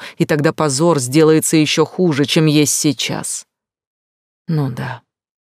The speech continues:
призналась я. «Нужна девушка, которой ещё можно, безусловно, доверять.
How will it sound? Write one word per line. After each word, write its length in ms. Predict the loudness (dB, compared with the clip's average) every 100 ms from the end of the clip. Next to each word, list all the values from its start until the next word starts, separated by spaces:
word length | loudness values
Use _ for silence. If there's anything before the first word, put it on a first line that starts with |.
| _
призналась 540 | -6 -4 -4 -6 -8 -10
я. 220 | -10 -12 _ _ _ _ _ _ _ _ -4
«Нужна 320 | -2 -2 -4
девушка, 560 | -2 -6 -6 -10 -12 -16 -16 -10
которой 340 | -4 0 0
ещё 260 | 0 0 0
можно, 440 | 0 0 0 -2
безусловно, 640 | -2 -4 -4 -2 -2 0
доверять. 640 | 0 0 -2 -4 -8 -14